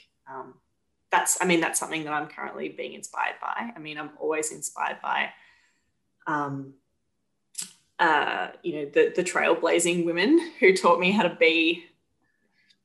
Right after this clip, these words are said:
you know, an arch-, uh, you know, a, a, an architect,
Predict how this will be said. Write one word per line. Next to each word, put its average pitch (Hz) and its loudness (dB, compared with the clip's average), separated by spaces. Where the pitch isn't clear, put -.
you - -4
know, 160 -2
an 165 0
arch-, - 0
uh, 151 -4
you 175 2
know, 151 2
a, - -6
a, - -8
an 170 -2
architect, - -2